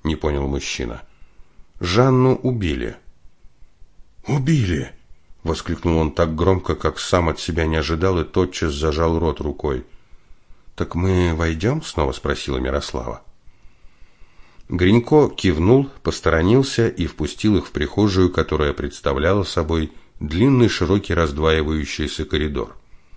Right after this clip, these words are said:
Морис и Мирослава, не сговариваясь, сняли верхнюю одежду, натянули бахилы. Всё это время хозяин, с недоумением наблюдавший за их слаженными действиями,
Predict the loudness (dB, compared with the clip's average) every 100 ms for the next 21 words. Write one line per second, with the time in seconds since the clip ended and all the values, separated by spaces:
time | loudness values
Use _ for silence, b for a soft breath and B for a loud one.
0 | b b b b b b b 2 4 4
1 | 2 4 6 6 2 0 2 4 2 B
2 | B B B 0 2 4 4 4 4 2
3 | 0 -8 0 2 2 2 0 0 0 0
4 | 0 0 2 0 0 -2 -4 0 2 2
5 | 2 0 -2 -6 -6 -8 -12 b b b
6 | b b b -4 -4 -2 0 2 0 0
7 | -2 0 0 0 -2 -2 0 2 2 0
8 | 0 -2 -2 -4 0 0 -2 -4 -4 -2
9 | -2 -2 0 0 0 -2 -2 -2 0 -2
10 | -2 -4 -2 -2 -4